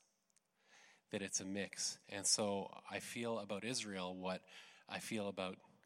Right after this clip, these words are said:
Canada. That's an important nation to God. And I feel about Israel what I feel about China and Russia and, and, and everywhere else, that it's an important place, uh,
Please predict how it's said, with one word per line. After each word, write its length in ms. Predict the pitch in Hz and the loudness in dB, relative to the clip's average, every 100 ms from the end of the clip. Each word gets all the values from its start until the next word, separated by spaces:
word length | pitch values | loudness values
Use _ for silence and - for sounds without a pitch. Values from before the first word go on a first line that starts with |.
| - | -6
Canada. 600 | 117 113 117 87 80 82 - _ _ _ - | 0 0 0 -2 -6 -10 -16 _ _ _ -10
That's 180 | 101 | -4
an 60 | 113 | -2
important 440 | 98 - 95 - | -2 -4 -6 -8
nation 280 | 92 90 - | -10 -8 -8
to 80 | 95 | -8
God. 280 | 90 87 82 - - - - - _ _ - | -8 -8 -8 -12 -20 -20 -20 -20 _ _ -6
And 120 | 98 | -4
I 60 | |
feel 280 | 98 - 107 | -2 0 0
about 240 | 101 98 95 | 2 0 0
Israel 500 | 107 110 110 98 92 | -2 -2 0 0 0
what 140 | 92 | -2
I 40 | |
feel 360 | 90 - 101 95 | -4 -4 -2 0
about 340 | 95 92 90 | 0 0 0
China 420 | - - 104 104 85 85 - _ - - - | 0 0 0 -4 -8 -14 -20 _ -20 -20 -8
and 240 | 95 90 | -4 -4
Russia 460 | 85 92 95 - 90 80 - - | 0 0 2 0 -2 -8 -14 -14
and, 320 | 90 87 85 85 - 92 | -10 -10 -10 -14 -14 -10
and, 140 | 90 87 92 | -8 -8 -4
and 120 | 95 | -4
everywhere 420 | 95 107 95 90 | -4 -4 -2 0
else, 220 | 92 87 - | 0 0 -2
that 140 | 90 | -2
it's 200 | 87 - | -6 -8
an 60 | 87 | -8
important 520 | 92 104 98 87 87 - - - - | -10 -6 -6 -8 -14 -18 -18 -18 -8
place, 520 | - 101 90 - - - - - - _ | -2 0 4 6 4 2 -18 -20 -20 _
uh, 240 | 95 90 | -6 -6